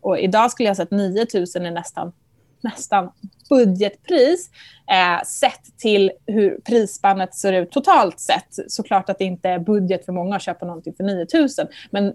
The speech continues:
idag finns det barnvagnar för upp till tjugotusen. Och det är inte ens så ovanligt längre.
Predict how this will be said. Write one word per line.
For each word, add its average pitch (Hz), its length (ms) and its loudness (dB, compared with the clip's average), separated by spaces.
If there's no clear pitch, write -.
idag 214 340 2
finns 185 200 -2
det 180 80 -4
barnvagnar 170 680 -4
för - 120 -10
upp - 220 -16
till - 120 -20
tjugotusen. - 800 -2
Och 220 140 2
det 196 120 0
är 190 200 0
inte 196 260 -4
ens 160 360 -10
så - 260 -14
ovanligt 196 680 -2
längre. - 320 -20